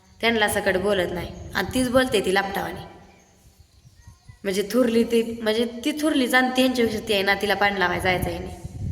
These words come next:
ती म्हणते ती, "जाऊ दे, तू जशी आमची लेक आहे तशी ती बी आहे, हाय आज ना उद्या तुमची तो तुम्हालाच हाय, लय तिला बी हे करू नको," म्हणते ती. नाही करत, तर तिनं बी वागलं पाहिजे ना तसं.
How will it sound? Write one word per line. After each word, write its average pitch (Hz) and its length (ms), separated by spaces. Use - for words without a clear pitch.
ती 208 80
म्हणते 202 260
ती, 185 120
"जाऊ 190 200
दे, 190 120
तू 196 160
जशी 185 280
आमची 185 280
लेक 180 160
आहे 175 140
तशी 170 180
ती 180 180
बी 175 100
आहे, 160 200
हाय 185 120
आज 180 260
ना 180 180
उद्या 180 240
तुमची 185 280
तो 185 60
तुम्हालाच 180 640
हाय, 170 200
लय 196 120
तिला 185 300
बी 175 60
हे 170 140
करू 180 180
नको," 175 300
म्हणते 180 280
ती. 165 460
नाही 247 200
करत, 302 200
तर 294 80
तिनं 294 200
बी 294 60
वागलं 285 280
पाहिजे 262 260
ना 185 100
तसं. 185 260